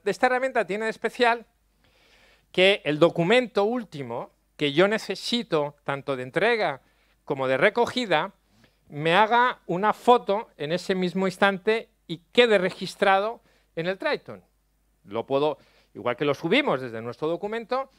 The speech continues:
quiero que eso se haga desde el móvil, para tener el registro de los documentos, no solamente los numeritos en sí,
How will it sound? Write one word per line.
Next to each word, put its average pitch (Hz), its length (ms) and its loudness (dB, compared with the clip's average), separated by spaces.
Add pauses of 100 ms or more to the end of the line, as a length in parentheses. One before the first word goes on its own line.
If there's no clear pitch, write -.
(260)
quiero 185 300 0
que 190 100 -8
eso 220 220 -6
se - 160 -6
haga 214 160 -2
desde 139 240 -6
el 170 40 -6
móvil, 240 380 -8 (640)
para 190 280 2
tener 175 420 -4
el 151 140 -4
registro 202 560 -2
de 226 80 2
los 185 160 -2
documentos, 180 640 -4
no 123 100 -10
solamente 156 500 -4
los 127 180 -10
numeritos 147 520 -4
en 175 100 -8
sí, 294 280 -6